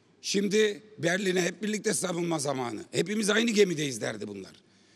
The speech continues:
Ya güç elinizdeyken düşman hukuku uygulayacaksınız. Başınız sıkıştı mı, "Hadi bakalım hep beraber olalım." diyeceksiniz. Sonra dönüp böyle işlere tevessül edeceksiniz.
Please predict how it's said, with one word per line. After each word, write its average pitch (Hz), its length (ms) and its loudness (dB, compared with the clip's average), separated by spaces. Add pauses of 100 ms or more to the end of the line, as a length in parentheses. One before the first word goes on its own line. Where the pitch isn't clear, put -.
(220)
Ya 175 140 2
güç 165 300 -2
elinizdeyken 170 840 0 (440)
düşman 170 340 0
hukuku 147 360 -4
uygulayacaksınız. 147 840 -2 (440)
Başınız 196 460 2
sıkıştı 196 460 0
mı, 220 220 -2 (380)
"Hadi 214 240 2
bakalım 202 320 0
hep 214 180 0
beraber 170 340 0
olalım." 131 320 -4
diyeceksiniz. 123 640 -6 (480)
Sonra 220 360 2
dönüp 214 260 4 (960)
böyle 220 260 6
işlere 214 380 0
tevessül 202 420 2
edeceksiniz. 180 720 -2